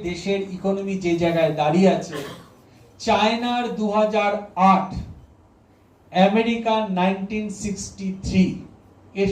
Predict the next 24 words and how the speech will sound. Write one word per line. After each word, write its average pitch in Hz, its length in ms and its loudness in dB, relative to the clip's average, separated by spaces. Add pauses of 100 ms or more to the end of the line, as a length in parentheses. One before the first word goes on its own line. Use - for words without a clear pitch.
(100)
সঙ্গে 196 340 -2
কনসিডার 160 500 -4
করছে। - 300 -8 (800)
আপনাদের 202 300 -2 (120)
একটাই 214 300 0
রিকোয়েস্ট 202 460 -4
করব, 202 160 -4 (380)
এরপর 226 380 2 (200)
এই 208 200 -6 (140)
দুটো 196 200 -8 (140)
দেশে 190 260 -4 (600)
ইকুইটি 233 320 -6 (100)
মার্কেটে 202 480 -2
কি 202 100 -6 (140)
ঘটেছিল 190 460 -4 (480)
সেটুকু 196 380 -4 (140)
দেখে 170 180 0
নেবেন 185 240 0 (100)
দশ 170 100 -2 (100)
পনেরো 185 340 2
বছরে, 165 280 -4 (320)
তাহলে 185 240 0 (120)
বুঝতে 190 280 -6
পারবেন 165 280 -2